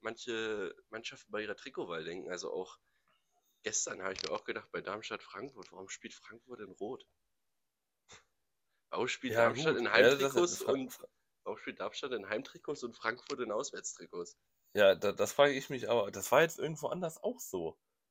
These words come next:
Speaker 2: wo, wo die Heimtruppe auswärts gespielt hat, warum auch immer. Das ergibt überhaupt keinen Sinn. Wofür gibt's denn diese Trikots? Es gibt ja auch extra dritte Trikots, damit s-, so ein Problem nicht entsteht.
Speaker 1: Ja, vor allem,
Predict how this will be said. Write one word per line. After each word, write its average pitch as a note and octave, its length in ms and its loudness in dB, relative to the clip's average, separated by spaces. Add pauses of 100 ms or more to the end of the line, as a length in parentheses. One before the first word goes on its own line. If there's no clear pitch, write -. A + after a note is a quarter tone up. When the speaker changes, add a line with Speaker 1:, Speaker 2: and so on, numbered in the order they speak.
(220)
Speaker 2:
wo, G2+ 440 2
wo G2+ 100 -4
die F#2+ 280 -4 (100)
Heimtruppe A2+ 580 2
auswärts A2+ 460 0
gespielt - 480 -10
hat, E2+ 280 -2
warum F2+ 260 -2
auch F2 160 0
immer. F2 340 -6
Das F2 100 -14
ergibt A2+ 220 -8
überhaupt B2+ 260 0
keinen G2+ 200 -8
Sinn. C#3 260 -6 (420)
Wofür G#2+ 280 0
gibt's D#3+ 200 -6
denn F#3 100 -6
diese G2+ 220 -6
Trikots? - 520 -8 (1160)
Es - 80 -20
gibt C3 160 0
ja C3 60 10
auch G#2+ 80 8
extra A2+ 280 2
dritte D#3+ 360 -2
Trikots, - 400 -6
damit G2 280 0
s-, F#2+ 200 -16 (160)
so G2+ 140 0
ein G#2 80 -4
Problem G2 440 -4
nicht A#2 140 -4
entsteht. B2+ 500 -4 (1700)
Speaker 1:
Ja, F#2+ 200 -6
vor - 180 -12
allem, F2 160 -6